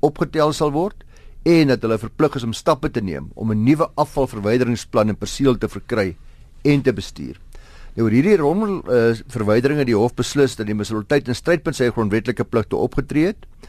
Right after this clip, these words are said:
dat dit nie tydig toegesien het tot die ontmanteling van die stortingsterrein nie.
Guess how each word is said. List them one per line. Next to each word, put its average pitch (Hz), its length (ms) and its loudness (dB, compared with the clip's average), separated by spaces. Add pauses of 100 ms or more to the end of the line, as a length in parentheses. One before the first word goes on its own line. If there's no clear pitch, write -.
(320)
dat 107 120 0
dit 113 80 -2
nie 151 180 0
tydig 180 340 4
toegesien 151 460 -2
het - 280 -12 (500)
tot 123 140 2
die 123 100 4
ontmanteling 127 600 2
van 127 120 -4
die 107 100 -6
stortingsterrein 139 760 0
nie. 214 160 -6